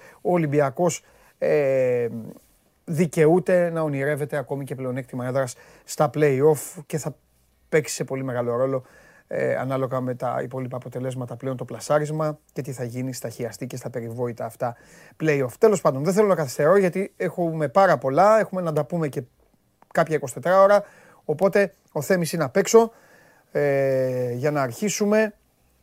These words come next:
και να κάνουμε την συζήτησή μας. Ε, μείνετε εδώ,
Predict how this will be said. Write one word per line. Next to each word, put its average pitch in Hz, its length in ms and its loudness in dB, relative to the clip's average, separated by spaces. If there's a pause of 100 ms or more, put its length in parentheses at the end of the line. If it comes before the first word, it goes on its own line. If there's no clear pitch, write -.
(160)
και 170 260 -2
να 139 1700 -2
κάνουμε 170 520 2
την 151 320 -6
συζήτησή 131 920 -6
μας. 131 920 -6
Ε, 135 580 2 (400)
μείνετε 190 300 0
εδώ, 208 380 4